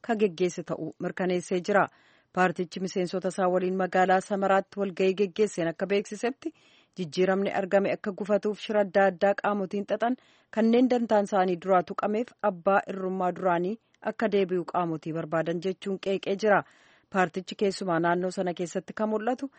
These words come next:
rakkoo bulchiinsi gaarii dhabamuu akka furamuuf jireenya horsiisee bulaa qorannaan irratti hundaa'ee furmaata akka argatu waamicha dabarseera jedha Masfiin Arraagee Daseerraa.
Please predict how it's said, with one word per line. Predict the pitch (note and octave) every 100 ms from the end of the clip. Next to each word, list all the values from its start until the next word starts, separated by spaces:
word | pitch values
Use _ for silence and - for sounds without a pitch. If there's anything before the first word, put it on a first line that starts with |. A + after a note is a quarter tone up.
| _ _ -
rakkoo | F#3 - G3
bulchiinsi | F#3+ F#3 G#3 G#3 A3+
gaarii | G#3+ G#3 G#3 -
dhabamuu | G3+ G3+ G#3 A#3+ -
akka | A3+ A#3+
furamuuf | - A3+ A3 B3 A3+
jireenya | A#3+ A3+ A3+ A3
horsiisee | G#3 G#3 F3+ F#3
bulaa | F#3+ G3+ C4 _ _ _ _
qorannaan | - F#3 F#3+ G3+ G#3
irratti | G3 G3 - G#3+
hundaa'ee | G3+ A3 F3+ D#3+
furmaata | F3 E3+ E3+ E3
akka | F#3 -
argatu | D#3 E3 G#3 - -
waamicha | G#3+ F#3+ F3+ - E3+
dabarseera | D#3 D3+ - C#3+ D3
jedha | - D#3
Masfiin | D#3 - D#3 D3
Arraagee | C#3+ D3+ D3+ F3 A#3+ - _ _ _
Daseerraa. | F#3+ E3+ F3+ D#3 D#3+